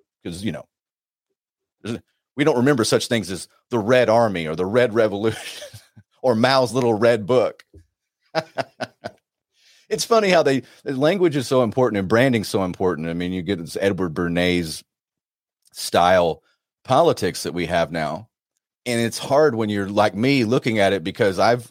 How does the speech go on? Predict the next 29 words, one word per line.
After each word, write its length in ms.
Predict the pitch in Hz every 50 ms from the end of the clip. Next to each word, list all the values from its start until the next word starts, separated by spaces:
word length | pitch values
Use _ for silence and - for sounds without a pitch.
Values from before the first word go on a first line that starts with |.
| - -
I've 200 | 107 135 165 151
walked 280 | 143 151 139 131 -
out 140 | 147 131 123
of 60 | 110
Plato's 380 | - - 135 120 113 110 104 -
cave. 360 | - - 180 233 - - - - _ _ _ _ _ _ _ _ _ _ _ _ -
Doesn't 220 | 110 110 110 131 120
mean 140 | 127 127
I'm 220 | 120 117 107 98 92
completely 520 | - - 87 - - - 147 127 101 101
awake. 480 | 95 87 82 127 147 139 123 127 - _ _ _ _ -
Doesn't 200 | 110 117 113 117
mean 120 | 120 117
I 100 | 110 101
know 300 | 98 98 113 139 147 151
more. 440 | 131 107 95 95 98 104 110 117 - _ _ _ -
It 60 | 104
just 200 | 110 143 135 -
means 260 | 139 135 135 127 113
that 200 | 117 120 113 -
I 100 | 107 120
can't 280 | 120 - - 147 135 113
be, 380 | 120 123 123 117 113 113 - - _ _
you 80 | 120 113
know, 240 | 90 85 92 95 _ _ _ _ _ _ _ _ _ _ _ _ _ _ _ _ _ _ -
I 140 | 90 92 117
can't 200 | - 214 214 -
be 140 | 185 165 139
as 120 | 113 110